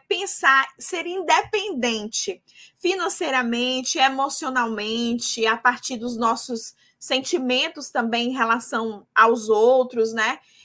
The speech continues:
Então, essas são questões que vão tá norteando ali. Então, a gente vai focar nessa atividade a independência no sentido individual e não nesse sentido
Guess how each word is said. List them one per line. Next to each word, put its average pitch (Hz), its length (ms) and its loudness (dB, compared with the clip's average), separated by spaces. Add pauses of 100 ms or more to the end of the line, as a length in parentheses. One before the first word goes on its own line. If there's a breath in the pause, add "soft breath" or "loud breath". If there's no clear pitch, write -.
(120 soft breath)
Então, 320 420 0
essas 392 420 2
são 302 300 0
questões 294 840 -2
que 330 140 -6
vão 277 180 -10
tá 269 160 4
norteando 285 680 -2
ali. 294 280 0
Então, 254 180 -4
a 254 60 0
gente 339 260 -4
vai 320 240 2
focar 285 540 0
nessa 226 240 -4
atividade 220 880 0 (440 soft breath)
a 302 200 6
independência 277 840 -4
no 269 160 -6
sentido 320 880 -4 (520)
individual 302 920 4
e 240 60 -2
não 294 340 0
nesse 370 280 -6
sentido 269 840 -6